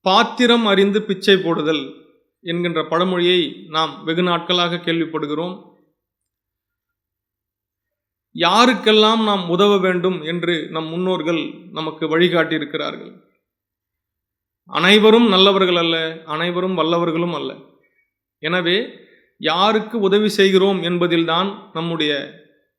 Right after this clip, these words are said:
உதவியினுடைய பெருமை அடங்கியிருக்கிறது. "தினைத்துணை நன்று செய்யினும் பனைத்துணையாக கொள்வர் பயன் தெரிவார்." நாம் அளிக்கக்கூடிய அந்த பொருளின் அல்லது அளிக்கக்கூடிய அந்த முக்கியத்துவத்தினுடைய பெருமையை யார் உணர்கின்றாரோ,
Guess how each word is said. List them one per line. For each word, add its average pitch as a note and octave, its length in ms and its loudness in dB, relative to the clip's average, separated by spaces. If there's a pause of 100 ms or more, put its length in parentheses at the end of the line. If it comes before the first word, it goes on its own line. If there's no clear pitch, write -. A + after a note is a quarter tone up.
(160)
உதவியினுடைய F3+ 680 4
பெருமை F3 420 -2
அடங்கியிருக்கிறது. D#3+ 840 -4 (600)
"தினைத்துணை A3+ 840 4
நன்று G3+ 340 2
செய்யினும் E3+ 560 -2 (280)
பனைத்துணையாக G#3+ 1040 2
கொள்வர் F3 680 -4
பயன் F3+ 400 -2
தெரிவார்." D#3 720 -4 (680)
நாம் E3+ 580 -6
அளிக்கக்கூடிய A3 680 -2
அந்த F3+ 260 -2
பொருளின் G3 680 2
அல்லது F3 320 -2
அளிக்கக்கூடிய G3 560 -2
அந்த F3 160 -2
முக்கியத்துவத்தினுடைய F3+ 960 -2
பெருமையை F#3+ 520 4
யார் F3+ 260 2
உணர்கின்றாரோ, E3+ 1040 -2